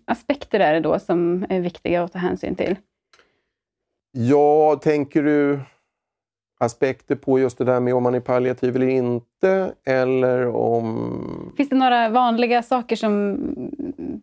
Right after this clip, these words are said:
Speaker 1: patienterna oavsett diagnos brukar behöva, eh,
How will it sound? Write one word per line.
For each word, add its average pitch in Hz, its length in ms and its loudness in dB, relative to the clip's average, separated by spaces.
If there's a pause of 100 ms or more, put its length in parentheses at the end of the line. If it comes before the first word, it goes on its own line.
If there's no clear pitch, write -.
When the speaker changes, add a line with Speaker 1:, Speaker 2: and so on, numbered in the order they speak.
(260)
Speaker 1:
patienterna 214 400 0
oavsett 220 420 0
diagnos 220 540 2
brukar 196 480 0 (100)
behöva, 185 800 -2 (600)
eh, 185 460 -2